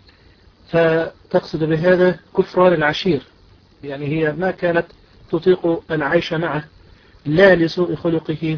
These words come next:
ولا لشيء تنقم عليه في دينه، ولكن لم يكن هناك قبول نفسي لاستمرار هذه العلاقة. فهنا قال لها صلى الله عليه وسلم:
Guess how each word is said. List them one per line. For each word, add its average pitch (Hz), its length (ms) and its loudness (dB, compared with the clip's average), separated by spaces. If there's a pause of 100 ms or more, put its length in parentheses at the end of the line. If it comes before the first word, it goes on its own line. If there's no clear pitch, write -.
(120)
ولا 156 360 2
لشيء 160 460 -4
تنقم 156 400 -4
عليه 143 380 -4
في 147 160 -10
دينه، 156 440 -4
ولكن 165 400 -2 (460)
لم 190 220 -4
يكن 185 240 -2
هناك 170 500 0 (120)
قبول 165 440 0
نفسي 160 400 -6 (300)
لاستمرار 156 720 -4
هذه 143 280 -4
العلاقة. 180 420 -4 (1080)
فهنا 196 720 2
قال 190 380 0
لها 180 220 0
صلى 165 280 -2
الله 165 420 0
عليه 160 340 -2
وسلم: 151 520 -2